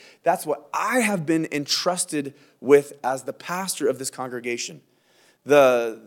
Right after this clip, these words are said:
the, the discernment and the dispersion of God's truth. And that comes with a weighty responsibility.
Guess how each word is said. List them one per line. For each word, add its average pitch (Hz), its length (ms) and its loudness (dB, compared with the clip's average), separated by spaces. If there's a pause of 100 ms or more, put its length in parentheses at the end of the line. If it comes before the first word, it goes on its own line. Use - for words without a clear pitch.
(140)
the, 113 500 -4
the 117 100 -10
discernment 165 880 -2
and 120 160 -10
the 117 40 -14
dispersion 131 840 0 (260)
of 123 180 -4
God's 139 420 0 (180)
truth. - 640 -4 (500)
And 156 320 0
that 165 280 2
comes 196 420 -4
with 143 280 -6
a 139 80 -2
weighty 127 400 -6
responsibility. 151 1200 -4